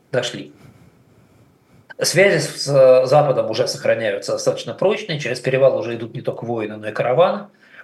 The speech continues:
и воины идут даже в меньшей степени. Уже и, э, возникает достаточно активное мореплавание, и приходят корабли,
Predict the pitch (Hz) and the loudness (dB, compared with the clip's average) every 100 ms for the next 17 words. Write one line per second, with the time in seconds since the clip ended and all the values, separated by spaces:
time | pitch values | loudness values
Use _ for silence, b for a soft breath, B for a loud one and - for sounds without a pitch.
0 | B 143 131 165 139 120 123 113 110 110 | B -4 2 2 2 -4 -8 -6 -2 -2
1 | 107 117 110 - - 196 190 180 - - | -4 -10 -4 -4 -4 -6 -6 -8 -10 -16
2 | _ _ _ _ _ _ _ _ _ _ | _ _ _ _ _ _ _ _ _ _
3 | _ _ _ _ _ - _ _ _ _ | _ _ _ _ _ -20 _ _ _ _
4 | - - 170 127 160 160 147 139 127 127 | -20 -4 -2 2 0 0 -2 0 0 2
5 | 120 120 120 120 - - 123 135 135 139 | 4 4 4 2 0 -10 -4 -4 -2 2
6 | 120 110 - - - 107 - 117 110 - | 4 4 0 -6 -4 -4 -4 -6 -6 -6
7 | 113 110 110 131 180 196 202 180 165 - | -8 -8 -6 -4 0 0 0 -6 -12 -16
8 | b b b _ - 123 113 120 - 131 | b b b _ -8 -6 -4 -4 -4 -6
9 | - 104 117 147 202 - | -2 0 0 -2 -6 -10